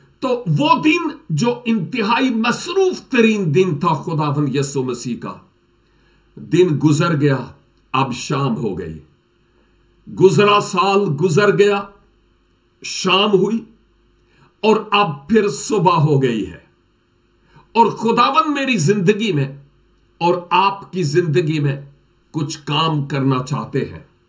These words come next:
और वो ये है कि गुजरे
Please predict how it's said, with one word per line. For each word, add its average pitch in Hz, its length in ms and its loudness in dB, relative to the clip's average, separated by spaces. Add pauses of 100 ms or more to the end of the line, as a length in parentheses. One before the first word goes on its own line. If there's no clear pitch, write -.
(120)
और 139 100 2
वो 151 220 -4
ये 113 180 -2
है - 240 -16 (1200)
कि 220 100 4
गुजरे 262 680 0